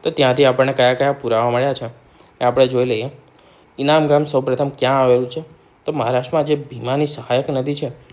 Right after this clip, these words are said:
તે ઘોડ નદીના કિનારે આવેલું છે. સમયગાળો લગભગ ઈસવીસન પૂર્વે છત્રીસોથી લઈને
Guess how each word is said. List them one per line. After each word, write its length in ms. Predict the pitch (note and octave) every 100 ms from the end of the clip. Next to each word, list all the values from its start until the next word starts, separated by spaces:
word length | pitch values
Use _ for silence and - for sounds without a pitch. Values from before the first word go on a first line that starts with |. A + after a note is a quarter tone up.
| -
તે 80 | E3
ઘોડ 320 | C#3+ B2+ C3+
નદીના 440 | C#3+ B2+ B2+ C3+
કિનારે 380 | C#3 A#2+ A2+ A2+
આવેલું 360 | A2 A2 A2 A2+
છે. 160 | - C#3+ - - - - - _
સમયગાળો 680 | - C3 C3 C#3+ C#3+ C#3 D3+ - - A#2
લગભગ 460 | B2+ C3+ C#3 D#3+ - - -
ઈસવીસન 460 | B2+ - C#3+ D#3+ C#3
પૂર્વે 260 | C3+ C#3
છત્રીસોથી 720 | C#3+ - - D3 D3 C#3 A#2+ B2+
લઈને 320 | C3+ C#3